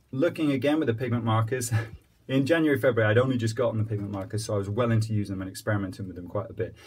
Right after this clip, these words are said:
And this was sort of an experiment as to, could I do black outlines first and then work over them with the pigment marker?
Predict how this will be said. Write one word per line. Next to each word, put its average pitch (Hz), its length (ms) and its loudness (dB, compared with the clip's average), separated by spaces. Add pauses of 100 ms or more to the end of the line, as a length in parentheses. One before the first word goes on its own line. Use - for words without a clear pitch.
(340)
And 117 120 0
this 147 180 2
was 131 140 -4
sort 156 140 0
of 113 60 -6
an 113 60 -2
experiment 110 540 0
as 110 200 0
to, 110 220 0 (220)
could 147 120 0
I 131 60 2
do 123 160 -2
black - 240 0
outlines 131 460 0
first 113 500 2
and 120 100 0
then 117 140 2
work 117 220 2
over 127 260 0
them 104 140 2
with 104 100 -2
the 101 100 0
pigment 104 420 -4
marker? 92 440 -6